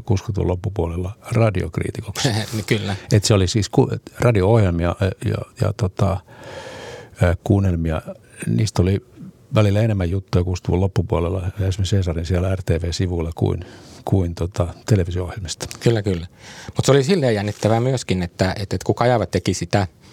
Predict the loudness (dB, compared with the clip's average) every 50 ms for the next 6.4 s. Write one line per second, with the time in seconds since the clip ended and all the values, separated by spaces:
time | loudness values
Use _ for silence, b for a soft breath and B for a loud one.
0 | B B B B B B 0 0 0 0 -2 -4 -4 -2 0 2 0 2 2 0
1 | 0 0 -2 -4 -4 -6 -2 -2 -2 0 0 -2 -2 -4 -2 -2 -2 -2 -2 -4
2 | -6 -2 -4 -4 0 2 2 2 2 0 0 -4 -6 -4 -4 -4 -4 -4 -4 -4
3 | -4 -4 -4 -4 -4 -4 -4 -4 -4 -2 -2 -2 -2 -2 -2 0 0 0 0 -2
4 | -2 -4 -4 -2 -2 -2 -2 0 -2 -2 -4 -4 -4 -6 -6 -4 -2 -2 0 0
5 | -2 -2 -2 -4 -6 -6 -4 -6 -6 -4 -4 -6 -6 -8 -10 -10 -10 -12 -14 -8
6 | -6 -6 -6 -6 -8 -12 -12 -12